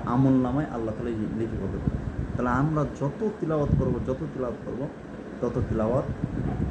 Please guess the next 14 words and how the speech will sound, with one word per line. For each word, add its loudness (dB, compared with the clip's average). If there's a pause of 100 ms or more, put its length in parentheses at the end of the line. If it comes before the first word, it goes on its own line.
(180)
আমাদের 2
আমলনামায় -2
লিপিবদ্ধ -2
হবে। -4
শুধু 4
আরেকটা 0
ইয়ে 2 (880)
শেষে, -4 (240)
শেষ 2 (100)
করে 0
দিচ্ছি। -2 (840)
আল্লাহ -2
রাসূল -8
বলছেন -2